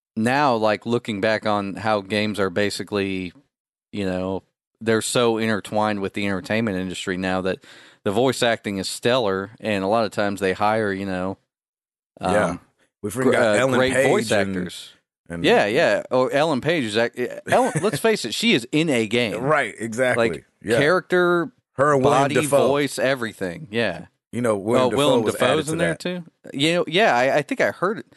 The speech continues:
Speaker 1: I might have heard about that. Like, is he actually, like, like she is, like,
Speaker 2: Yeah,
Speaker 1: a
Speaker 2: like a
Speaker 1: character in the
Speaker 2: character.
Speaker 1: game?
Speaker 2: Yeah, full on. I'm so
Speaker 1: Man, that is
Speaker 2: excited.
Speaker 1: so crazy.
Speaker 2: I tweeted it, and then maybe where you saw it, but I was like,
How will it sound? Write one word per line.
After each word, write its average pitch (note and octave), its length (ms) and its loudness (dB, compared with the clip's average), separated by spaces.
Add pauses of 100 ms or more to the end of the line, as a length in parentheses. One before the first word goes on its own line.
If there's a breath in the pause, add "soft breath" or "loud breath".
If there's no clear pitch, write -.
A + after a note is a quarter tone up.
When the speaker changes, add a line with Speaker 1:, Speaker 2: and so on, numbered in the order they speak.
(360 soft breath)
Speaker 1:
I A2+ 60 -4
might G#3 160 2
have C#3 120 0
heard D#3+ 200 0
about G2 300 0
that. G#2 160 2
Like, G#2+ 140 0
is G2+ 120 -12
he G3+ 220 0
actually, D3+ 380 0
like, A2+ 300 -2
like A#2 280 0
she B2 300 0
is, D3 220 0
like, G#2 120 2
Speaker 2:
Yeah, D3+ 280 2
Speaker 1:
a D#2+ 40 -8
Speaker 2:
like B2 180 2
a A2+ 40 2
Speaker 1:
character A#2 40 2
in B2 60 0
the C3+ 80 0 (300)
Speaker 2:
character. - 40 0
Speaker 1:
game? C3+ 140 0
Speaker 2:
Yeah, C#3 160 4
full C3 400 -2
on. A#2 380 -2 (640)
I'm A2+ 240 0
so A#2 320 -2
Speaker 1:
Man, A2+ 60 2
that A#2 40 0
is A2 80 -4
Speaker 2:
excited. G2 340 0
Speaker 1:
so F2+ 140 -6
crazy. F2+ 560 -8
Speaker 2:
I A#2+ 100 2
tweeted D3 400 -2
it, G#2+ 140 0
and F2+ 60 -10
then G#2+ 120 -6
maybe G#2+ 240 -4 (440)
where G#2 180 0
you G2 140 -2
saw G#2 300 2
it, D#2+ 120 -6
but F#2 80 0
I F2+ 80 2
was F#2 160 -2
like, E2+ 320 -4